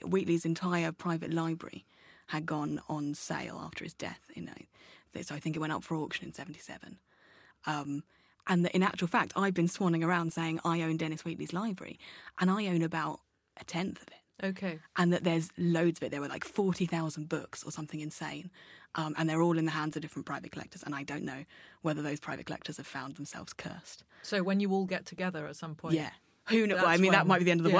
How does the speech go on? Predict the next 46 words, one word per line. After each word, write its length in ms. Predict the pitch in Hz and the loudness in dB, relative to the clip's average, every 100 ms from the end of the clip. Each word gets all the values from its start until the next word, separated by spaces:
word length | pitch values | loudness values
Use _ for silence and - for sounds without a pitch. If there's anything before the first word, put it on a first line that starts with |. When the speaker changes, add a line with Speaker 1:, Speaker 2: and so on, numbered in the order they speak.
| 220 | 8
Speaker 1:
world. 160 | 156 | 6
Who 120 | 175 190 | 4 6
knows 160 | 202 - | 6 6
what 180 | 220 208 | 6 8
Speaker 2:
That's 20 | 208 | 8
Speaker 1:
will 60 | |
Speaker 2:
the 60 | 196 | 8
Speaker 1:
happen 180 | 202 190 | 10 10
Speaker 2:
Hellmouth 180 | 196 | 10
Speaker 1:
then? 100 | 180 185 | 8 2
Speaker 2:
opening. 320 | 170 156 - | 2 -2 2
Speaker 1:
Yeah, 160 | 175 165 | 4 4
Speaker 2:
Yeah, 60 | 156 - | 2 -2
okay, 80 | |
Speaker 1:
exactly. 400 | 160 180 175 151 | -2 0 -2 -4
Speaker 2:
good 100 | 170 - | -8 -6
to 100 | 160 | -8
know. 120 | 156 143 - | -8 -10 -6
Speaker 1:
Um, 260 | - 160 160 | 2 2 4
and 140 | - 180 | 2 4
he 140 | 208 | 4
also 260 | 294 359 220 | 2 0 -4
explained 420 | - - 254 285 | -4 0 2 4
to 60 | 170 | 2
me 240 | - - - - _ - - | -4 -10 -16 -20 _ -20 -2
that 120 | 180 | 0
there's 200 | 196 196 | 2 0
an 100 | 220 - | -2 -2
extra 320 | 208 - 294 | -6 -2 -2
layer 260 | 240 185 170 | 0 2 0
of 100 | 170 | 0
symbolism 500 | 240 220 160 156 160 | 0 2 2 0 -2
in 80 | |
this 140 | 160 160 | -2 -2
frontispiece 520 | 285 302 180 - - | -2 -2 -4 -10 -14
that 120 | - 156 | -10 -6
I've 140 | 165 | -6
been, 200 | 160 147 | -6 -8
I've 80 | - | -8
been 120 | - | -8
standing 300 | 147 147 147 | -6 -6 -8
up 100 | 147 | -8
on 80 | 147 | -8
stage 320 | 151 139 139 | -8 -8 -8
and 80 | 143 | -8
going, 220 | 147 - | -10 -12